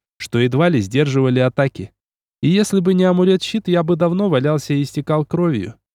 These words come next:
Мне удалось запутать следы и уйти от обстрела. Я застыл между голых кустов, готовясь обернуться волком, но все еще сомневаясь, стоит ли это делать. Гвардейцы тем временем, простреливая пространство молниями,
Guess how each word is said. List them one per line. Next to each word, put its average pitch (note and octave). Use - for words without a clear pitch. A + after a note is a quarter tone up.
Мне B2+
удалось C3
запутать A#2
следы B2
и A#2+
уйти C3+
от A2+
обстрела. G#2+
Я D3
застыл F3+
между F#3+
голых G3
кустов, F#3+
готовясь D#3+
обернуться E3
волком, F3
но C3
все F#3
еще F3+
сомневаясь, F3+
стоит F3+
ли A#2
это A2+
делать. B2
Гвардейцы A2
тем C3+
временем, B2+
простреливая E3
пространство D#3+
молниями, E3+